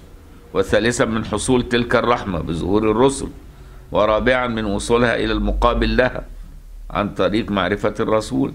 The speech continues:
والأصل المقتضي للخيرات والرحمة هو الله، ومن أعظم رحمة رحم بها عباده إنزال كتبه إليهم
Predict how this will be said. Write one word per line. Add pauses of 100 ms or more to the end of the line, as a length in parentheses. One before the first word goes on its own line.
(460)
والأصل
المقتضي (100)
للخيرات (540)
والرحمة
هو
الله، (680)
ومن
أعظم
رحمة
رحم
بها
عباده (680)
إنزال
كتبه
إليهم